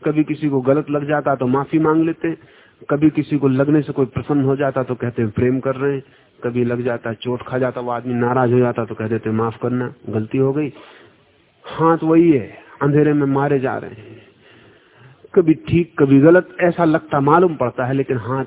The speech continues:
बेहोश है, वो सदा ही गलत है। प्रायश्चित में उतरना हो तो जान लेना कि मैं गलत हूं, मैं सोया हुआ हूं। गलत का मतलब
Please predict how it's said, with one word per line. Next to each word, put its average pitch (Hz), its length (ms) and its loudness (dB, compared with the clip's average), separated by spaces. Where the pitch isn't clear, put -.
बेहोश 117 540 -6
है, 104 60 -10
वो 107 120 -8
सदा 113 280 -8
ही 110 140 -10
गलत 101 340 -14
है। - 120 -20
प्रायश्चित - 580 4
में 294 140 8
उतरना 277 460 2
हो 262 240 6
तो 247 140 2
जान 220 400 6
लेना 240 320 6
कि 220 180 0
मैं 220 460 6
गलत 240 280 4
हूं, 139 140 0
मैं 156 460 4
सोया 240 320 4
हुआ 175 260 4
हूं। 117 300 -4
गलत 208 260 2
का 214 60 4
मतलब 220 360 -2